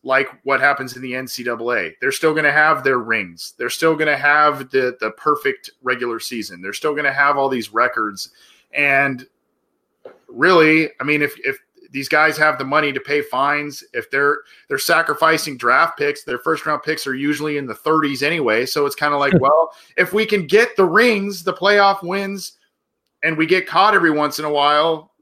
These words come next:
Speaker 1: their mindset is probably like, "Who cares? They're not taking away our rings from us or anything."
Speaker 2: And, and I, and I honestly believe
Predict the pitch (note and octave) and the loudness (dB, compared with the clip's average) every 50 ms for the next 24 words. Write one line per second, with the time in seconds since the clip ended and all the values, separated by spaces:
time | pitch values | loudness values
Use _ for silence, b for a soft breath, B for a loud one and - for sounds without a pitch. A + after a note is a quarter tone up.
0 | _ C3+ C3 E3 F3+ G3+ G3 - F#3+ F#3 F3+ F#3+ F3+ - G3 F#3+ F3+ - - F3 | _ -12 -2 0 0 0 0 -2 2 2 2 2 2 0 0 0 0 -2 0 0
1 | F#3 F#3 F3+ F3+ F#3 F3+ - G3 G3 - G3+ G3 G#3 G3+ F3 B2 - - - C3+ | 0 2 2 2 0 0 -2 -6 -6 -2 0 2 2 2 2 0 -4 -8 -8 -4
2 | D3 D#3+ E3+ E3+ - F3 F3 E3 E3 D3+ C#3+ E3 E3+ E3+ D#3+ D3 C#3 C3 D3+ F3+ | 0 0 0 0 -2 -6 -4 -4 -6 -4 -2 0 0 2 2 0 0 -2 -4 -4
3 | F3+ - - D3 C#3 C3+ - - A2+ A#2 A#2 A2+ A2 A#2 B2+ D3 _ _ _ _ | -6 -8 -10 -8 -8 -8 -10 -8 -8 -8 -8 -8 -8 -10 -12 -14 _ _ _ _
4 | _ _ _ _ _ _ _ _ _ _ _ _ _ _ _ _ _ - D3 B2+ | _ _ _ _ _ _ _ _ _ _ _ _ _ _ _ _ _ -4 -4 -4
5 | - C#3+ C3+ C#3 C#3+ D3+ D#3 - - - - B2 B2 C3 C#3+ D3+ C3 B2+ C3 C3 | -2 0 0 2 2 2 0 0 -4 -6 -4 -2 -2 0 0 0 2 2 2 0
6 | A#2+ - - A#2+ G#2 G2 G#2 G2 F#2+ G2 G2 G2 G2 F#2+ - - - | 0 -2 -4 -6 -2 -2 -2 0 0 0 0 -2 -2 -4 -8 -16 -20